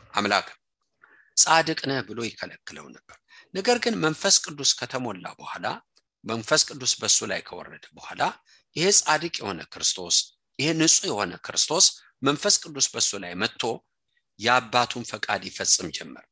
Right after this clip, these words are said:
ያለ መንፈስ ቅዱስ ሙላት ንጹህ ነኝ ልንል እንችላለን፣ ቅዱስ ነኝ ድኛለሁ ልንል እንችላለን። አዎ፣ ጌታን ተቀብለን ድነናል።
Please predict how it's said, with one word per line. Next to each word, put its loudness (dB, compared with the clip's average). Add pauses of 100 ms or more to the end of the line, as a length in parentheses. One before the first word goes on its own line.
(480)
ያለ 4
መንፈስ 2
ቅዱስ 0
ሙላት 0 (320)
ንጹህ 0
ነኝ -2 (440)
ልንል -2
እንችላለን፣ -2
ቅዱስ -2
ነኝ -4 (520)
ድኛለሁ 0 (100)
ልንል -2
እንችላለን። -6 (100)
አዎ፣ 2
ጌታን -12
ተቀብለን -8
ድነናል። 0